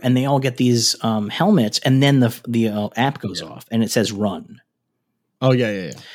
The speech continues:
Speaker 2: Yeah.
Speaker 1: And at that moment, somebody s-, jumps out of a window, a second-story window, with two bags full of something.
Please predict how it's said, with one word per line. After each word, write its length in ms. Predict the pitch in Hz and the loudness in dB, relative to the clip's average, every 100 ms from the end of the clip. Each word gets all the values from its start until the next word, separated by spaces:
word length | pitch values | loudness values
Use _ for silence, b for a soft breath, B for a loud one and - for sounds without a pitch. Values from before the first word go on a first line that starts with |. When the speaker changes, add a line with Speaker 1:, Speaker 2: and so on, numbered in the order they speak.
| - | -14
Speaker 2:
Yeah. 140 | 110 B B _ | -14 B B _
Speaker 1:
And 240 | 117 120 | 0 0
at 140 | 107 123 | 0 0
that 200 | 135 120 | 0 2
moment, 520 | 131 135 123 113 107 | 0 2 2 2 0
somebody 280 | - 131 117 | 0 2 2
s-, 180 | 110 - 117 | 0 -2 -4
jumps 480 | 117 113 127 160 165 | -2 0 4 4 2
out 160 | 123 123 | 2 2
of 80 | 110 | 0
a 40 | |
window, 440 | 104 147 139 98 | 0 2 2 0
a 60 | 95 | -4
second-story 600 | - 127 131 123 123 113 | -4 -4 -2 -2 0 0
window, 360 | 113 139 117 101 | 0 0 0 -2
with 160 | 101 | -6
two 180 | - 139 | -4 -2
bags 400 | 120 117 110 110 | 0 0 0 -4
full 200 | - 101 | -6 -8
of 80 | 90 | -4
something. 560 | - 170 170 95 117 | 0 0 0 -6 -8